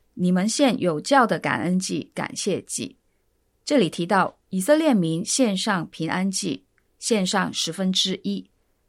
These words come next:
献上感恩祭。原文的意思是，他们献上除酵的感恩祭，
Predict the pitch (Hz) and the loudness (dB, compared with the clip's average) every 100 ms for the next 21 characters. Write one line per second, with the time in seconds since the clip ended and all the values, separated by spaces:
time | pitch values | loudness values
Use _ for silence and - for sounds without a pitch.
0 | _ - 202 175 180 160 - 151 127 175 | _ -2 0 2 0 -2 -6 -8 -4 -4
1 | 170 - 160 - _ _ _ _ _ _ | -4 -4 -8 -10 _ _ _ _ _ _
2 | 185 220 226 214 196 202 - 165 180 143 | 2 4 4 2 2 0 -2 -4 -4 -6
3 | - _ _ 277 262 185 185 - 269 202 | -8 _ _ 4 4 4 0 2 2 2
4 | 185 220 170 - - 170 180 190 294 240 | 0 0 -2 -6 -10 -6 -6 0 4 4
5 | 185 156 160 117 147 170 - 175 | 2 -4 -4 -6 -4 -6 -6 -8